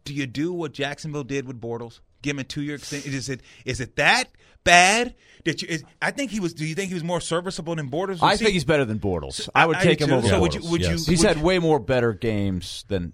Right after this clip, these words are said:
Speaker 2: than he ha-, than Bortles has, I think.
Speaker 1: So you let him, you guys let him go altogether, or do you say, "Let's do a two-year deal,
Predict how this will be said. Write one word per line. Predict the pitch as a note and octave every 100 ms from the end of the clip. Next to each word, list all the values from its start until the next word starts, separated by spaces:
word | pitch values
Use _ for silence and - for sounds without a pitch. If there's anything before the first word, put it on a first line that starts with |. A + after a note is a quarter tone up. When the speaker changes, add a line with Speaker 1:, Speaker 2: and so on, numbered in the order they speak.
| -
Speaker 2:
than | G2
he | E2+ F#2
ha-, | C#2+ -
than | G2
Bortles | D#2+ F#2 E2 C#2+
has, | D#2 C2+
I | F#2+
think. | A2+ C2 - -
Speaker 1:
So | - - D#3
you | E3
let | D#3+ D#3+
him, | E3 D3
you | D3
guys | E3 D3+ C3
let | D3
him | D#3
go | C#3 C#3+
altogether, | C#3+ C3+ C#3 F3+ A#3+
or | F#3
do | D3+
you | C#3+
say, | F3 B2+ -
"Let's | E3+ E3+
do | A#3+
a |
two-year | A3+ A3+ G#3+ G#3
deal, | G3 D3 C#3